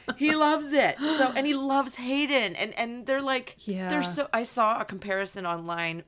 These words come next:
Speaker 1: of them from, like, the prequels and them now, not together, but, like, how they've aged, right? And they were
Speaker 2: Mm-hmm,
Speaker 1: such
Speaker 2: mm-hmm.
Speaker 1: babies back then.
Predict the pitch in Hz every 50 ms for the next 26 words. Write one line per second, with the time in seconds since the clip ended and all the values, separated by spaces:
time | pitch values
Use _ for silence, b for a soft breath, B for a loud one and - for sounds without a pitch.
0 | _ - 190 196 190 175 160 - _ - 156 160 165 202 190 185 190 196 220 240
1 | 226 _ - - - 226 214 202 190 185 180 180 180 180 - _ _ - 180 170
2 | 151 - _ - 180 175 185 185 - 214 202 170 - - 151 143 147 170 - -
3 | - - - _ - - 226 220 214 208 190 170 156 208 196 196 190 190 185 180
4 | 175 170 156 156 165 190 220 262 294 311 - _ - 302 320 311 294 269 220 -
5 | 220 190 185 175 170 160 202 202 - 208 196 190 - - 240 233 220 208 190 156
6 | - - 170 151 123 101 135 143 - - - - 170 165 165 175 185 - _ _
7 | - - 240 226 - - - 302 294 262 277 - 277 262 247 208 202 202 190 185
8 | 185 190 240 233 247 247 226 208 214 196 180 151 147 - 151 139 135 135 - -
9 | 151 139 123 110 107 - 151